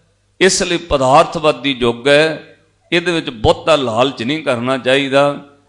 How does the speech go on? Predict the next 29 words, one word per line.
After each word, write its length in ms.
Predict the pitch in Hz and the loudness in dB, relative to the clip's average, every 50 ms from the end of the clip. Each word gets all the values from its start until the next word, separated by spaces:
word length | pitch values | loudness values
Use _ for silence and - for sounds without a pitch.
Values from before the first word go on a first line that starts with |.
| _ - 143 | _ -4 -4
ਅਕਾਲ 380 | 139 - - 139 147 165 175 | -4 2 4 6 6 6 6
ਪੁਰਖ 340 | 180 170 - 165 156 147 - | 4 0 0 0 0 0 -2
ਰੱਬ 280 | 131 127 131 131 135 143 | 0 0 0 0 -2 -2
ਦਾ 160 | 139 147 139 | -2 -2 -2
ਸ਼ੁਕਰ 360 | 127 - 135 131 - 147 135 | 0 -2 -6 -4 -2 -2 -4
ਕਰੋ, 340 | 127 - 139 131 135 135 127 | -4 -4 -2 0 0 0 -2
ਜੇ 240 | 110 98 123 160 185 | -2 -2 0 0 0
ਕੋਈ 220 | 175 180 185 175 | 0 -4 -6 -6
ਕੰਮ 440 | 170 170 - 143 143 156 156 151 143 | -6 -2 0 0 0 0 -4 -10 -6
ਬਣ 200 | 135 131 131 135 | -4 -4 -4 -6
ਗਿਆ 200 | 131 135 135 131 | -6 -4 -6 -6
ਤਾਂ 220 | 131 - - 156 | -6 0 0 0
ਵੀ 160 | 170 175 170 160 | 0 0 -6 -8
ਠੀਕ 360 | 113 113 123 131 131 131 139 | -6 -6 -4 -4 -4 -2 0
ਹੈ, 320 | 135 131 110 95 - - - _ _ _ _ _ 101 | 0 0 0 -2 -6 -14 -20 _ _ _ _ _ -8
ਨਹੀਂ 320 | 107 123 156 175 208 208 | -4 0 2 2 2 0
ਬਣਿਆ 360 | 190 175 170 156 156 147 143 135 | -2 -4 -4 -2 -2 -4 -4 -6
ਤਾਂ 200 | 120 - 147 156 | -2 0 0 0
ਵੀ 180 | 165 160 156 | 0 -4 -8
ਠੀਕ 380 | 143 123 127 127 131 143 135 139 | -8 -6 -4 -4 -4 -4 -2 -2
ਹੈ। 240 | 143 139 127 113 - - - _ _ _ _ _ - | 0 0 0 -2 -4 -8 -20 _ _ _ _ _ -2
ਉਨੇ 300 | 160 165 175 180 185 185 | -2 0 0 0 0 -2
ਕੁ 140 | 180 - 165 | -2 -4 -6
ਪੈਰ 340 | - 143 131 123 135 147 151 | -4 -2 -2 0 0 -2 -2
ਪਸਾਰੋ 540 | - - 131 - - 123 127 131 143 143 | -4 -8 -10 -6 -2 -2 0 2 2 0
ਜਿੰਨੀ 380 | 135 107 90 131 139 160 175 185 | -2 -2 -2 -4 -2 -2 -2 -6
ਕੁ 120 | 170 175 | -6 -8
ਚਾਦਰ 460 | 165 - 131 120 110 117 139 143 135 139 | -4 -2 -2 -2 -2 -2 -2 -2 0 2
ਹੈ, 300 | 135 127 113 - - | 0 0 0 -2 -8